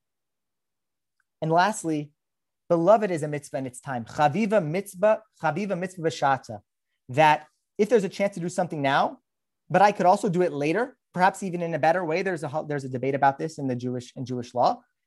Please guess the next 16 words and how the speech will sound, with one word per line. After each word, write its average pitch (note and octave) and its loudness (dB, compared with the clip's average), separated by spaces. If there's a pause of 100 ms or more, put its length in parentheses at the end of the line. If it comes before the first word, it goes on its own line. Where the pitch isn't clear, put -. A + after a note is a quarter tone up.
(100)
but D#3+ 2
there F3+ 6
is F3 4
a G3+ 2
position E3+ -2
that E3 2
says C3+ -2 (500)
that E3+ 4
it's D3 -10
better G#3+ 4
that E3 4
I D3 6
do F3 -4
the F3 -2
thing G3+ -6 (120)
now D#3 2